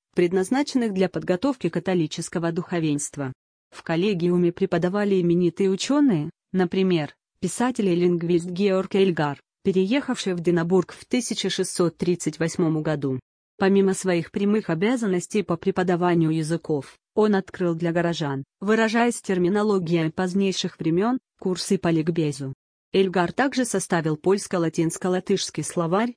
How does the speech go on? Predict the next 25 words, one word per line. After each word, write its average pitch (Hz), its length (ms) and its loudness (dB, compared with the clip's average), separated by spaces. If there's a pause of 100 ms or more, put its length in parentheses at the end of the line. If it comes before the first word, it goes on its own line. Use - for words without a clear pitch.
(160)
изданный 214 460 2
в 147 60 -4
Вильно. 151 400 -2 (200)
То 208 160 2
был, 143 360 -2 (180)
кстати 196 380 -2
говоря, 190 500 0 (240)
первый 180 380 2
латышский 175 580 -2
словарь. 165 460 -4 (680)
В - 100 -20
тысяча 240 400 -2
семьсот 190 480 -2
сорок 175 320 -2
шестом 180 580 0
году 175 280 -2
иезуиты, 156 680 -2 (200)
последовательно 156 800 0
расширяя 165 520 -2
свое 180 380 2
присутствие, 180 800 -2 (180)
основали 196 520 0
в 175 100 -2
городе 170 400 2
монастырь, 165 580 0